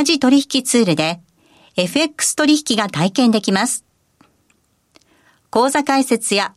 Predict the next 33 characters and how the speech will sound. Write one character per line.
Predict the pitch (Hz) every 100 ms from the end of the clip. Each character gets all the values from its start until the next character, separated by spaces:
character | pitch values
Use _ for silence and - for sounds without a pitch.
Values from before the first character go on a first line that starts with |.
| -
デ | 165
モ | 226
取 | 302 320
引 | 302 -
に | 226
か | 196 196
か | 233
る | 202
費 | - 214
用、 | 196 139 - _ - - - _
取 | - 269
引 | 330 - 311
ツ | -
ー | 330
ル | 302
の | 220 170
ご | 160
利 | 180
用 | 185
は、 | 160 165 214 _ _ _
も | 170 175
ち | - 370
ろ | 370
ん | 226
す | - 240
べ | 247
て | 160
無 | 139 139
料。 | 180 220 - _ _ _ _ _ _ _ _ _ _ _
詳 | 220 254
し | 254
く | -
は、 | 185 170